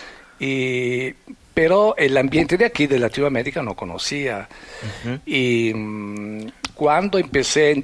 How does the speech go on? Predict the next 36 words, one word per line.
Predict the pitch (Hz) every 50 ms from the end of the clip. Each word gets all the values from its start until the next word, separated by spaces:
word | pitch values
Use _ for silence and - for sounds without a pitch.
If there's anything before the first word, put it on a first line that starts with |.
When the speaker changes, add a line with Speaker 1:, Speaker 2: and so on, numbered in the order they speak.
| - -
Speaker 1:
a | 117 117 -
conocer | - 143 135 123 - - 143
un | 143 127
poquito | 117 120 113 - 123 156 143
la | 131 123
realidad, | 120 117 113 113 113 113 110 113 110 117 123 127 139 147 - - - - - - -
me | - 135
recuerdo | 120 110 - 139 151 131
que | -
después | 147 127 - - 139 131
de | 131
unos | 131 135 127 - -
días | 131 135 139 131 -
fui | - 143 135
con | 123 135
una | 131 123 117
familia | - 123 113 117 120 120
del | 113 120 113 104
Quiché | - - 113 - - - 120 123 123 -
que | 127
acababan | 127 - 123 113 113 110 107 113 113 113
de | 107 107 107
matar | 113 117 - - 113 104 107 107 113
a | 113 107
sus | - - 120 110
familiares | - - 104 110 113 113 117 113 107 107 120 120 - -
y | -
todo. | - 104 107 104 117
Fue, | 110 - - 135 160 175 165 139 127 - - - - -
mm, | 120 110 104 104 104 110 - - -
una | 139 123 -
situación | - 143 131 135 - - 156 160 151
tremenda, | - 117 117 113 - 143 151 165 165 131 110 101
¿no? | 98
Speaker 2:
Sí. | 107 143 190 107 104 101 101 - - - - - - - - - - - - - - - -
Speaker 1:
Y, | 147 139 143 139 135 135 131